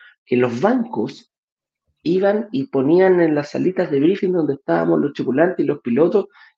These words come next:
y toda la gente que trabajamos en el avión, en los vuelos específicamente, ponían su stand, o iban chicas de,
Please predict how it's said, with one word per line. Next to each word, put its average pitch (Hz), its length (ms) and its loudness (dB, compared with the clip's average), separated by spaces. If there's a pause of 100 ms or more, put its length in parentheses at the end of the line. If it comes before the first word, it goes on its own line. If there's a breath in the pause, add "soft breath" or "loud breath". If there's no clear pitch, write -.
y - 140 -8
toda 147 140 2
la 151 60 -4
gente 165 240 -6
que 156 100 -2
trabajamos 135 540 -4
en 139 60 -6
el 135 80 -2
avión, 156 260 -2
en 135 100 -4
los 120 180 -4
vuelos 147 260 2
específicamente, 139 880 -6 (800 soft breath)
ponían 190 500 4
su 175 400 2
stand, 220 480 0
o 156 160 4
iban 190 260 4
chicas 208 360 -2
de, 170 500 4